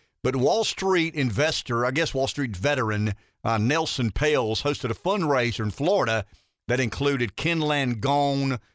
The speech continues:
Home Depot founder, along with Arthur Blank. Um, I'm trying to think of some others. Uh, the Oracle C E O was there. I mean, it's the big wigs of Wall Street, the hot shots, um, the uber wealthy.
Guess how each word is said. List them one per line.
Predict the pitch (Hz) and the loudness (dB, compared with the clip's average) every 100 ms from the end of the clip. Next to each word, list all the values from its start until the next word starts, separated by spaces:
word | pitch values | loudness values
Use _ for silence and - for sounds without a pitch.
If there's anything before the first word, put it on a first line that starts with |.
| _ | _
Home | 147 139 | -2 0
Depot | 139 143 135 131 | 0 0 0 0
founder, | - 135 135 120 | 0 0 0 0
along | 120 127 127 | 0 2 2
with | 117 117 | 0 2
Arthur | 127 113 110 | 0 0 -4
Blank. | 92 135 143 139 - - _ _ - | 0 0 0 -2 -6 -20 _ _ -2
Um, | 117 110 104 101 98 101 | 0 2 0 0 -2 -2
I'm | 120 | -4
trying | 117 147 | -2 -2
to | |
think | 131 | -2
of | 117 | -2
some | 117 127 | 0 0
others. | 127 120 120 117 - _ _ - | 2 0 0 -2 -6 _ _ -2
Uh, | 113 110 107 101 101 | 0 0 0 -2 -4
the | 104 123 123 | -4 -2 0
Oracle | 139 143 - 143 | 0 0 -2 -4
C | - 160 147 131 | -2 0 0 2
E | |
O | 127 131 | 2 2
was | 127 104 | 0 0
there. | 110 131 127 123 113 - _ 156 | 0 0 2 0 -2 -8 _ -4
I | |
mean, | 175 | -2
it's | 180 | 0
the | - | -2
big | 139 180 151 | 0 0 0
wigs | 151 147 123 107 | 0 0 0 -4
of | 117 | -2
Wall | 131 123 | -2 -2
Street, | - 127 113 | -4 -4 -4
the | 101 | 0
hot | 147 127 | -2 -2
shots, | - 135 123 117 - - _ _ - | -2 0 0 -2 -10 -12 _ _ -2
um, | 117 113 107 101 95 - _ | 0 2 0 0 -4 -6 _
the | 131 147 | -2 0
uber | 170 151 147 | 0 0 0
wealthy. | 127 143 156 127 131 123 104 | 2 2 0 -2 -2 -2 -4